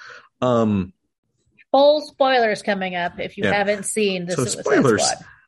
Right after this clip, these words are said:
Speaker 1: Um, Peacemaker does not get killed in The Suicide Squad. It, it is in-, intimated that he does, and then you find out that later on that, uh, uh, Hisham, I will get to that. Um,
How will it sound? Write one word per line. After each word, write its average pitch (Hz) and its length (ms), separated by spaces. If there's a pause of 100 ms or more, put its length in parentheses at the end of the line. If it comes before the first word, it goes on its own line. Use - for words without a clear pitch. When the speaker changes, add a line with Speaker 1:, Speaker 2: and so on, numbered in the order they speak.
(120)
Speaker 1:
Um, 127 400 (340)
Peacemaker 107 600 (200)
does 110 240
not 87 180
get - 160
killed 101 300
in 92 160
The 85 80
Suicide 85 500
Squad. 85 380
It, 92 240
it 87 140
is 80 340 (1200)
in-, 127 240 (220)
intimated 98 520
that 87 100
he 90 80
does, 90 300
and 95 120
then 90 140
you 85 120
find 85 240
out 85 180
that 92 120 (100)
later 95 380
on 85 240
that, - 280
uh, - 200 (1120)
uh, 95 180 (340)
Hisham, 101 680
I 90 120
will 80 180
get 78 260
to 90 100
that. 82 300 (360)
Um, 98 480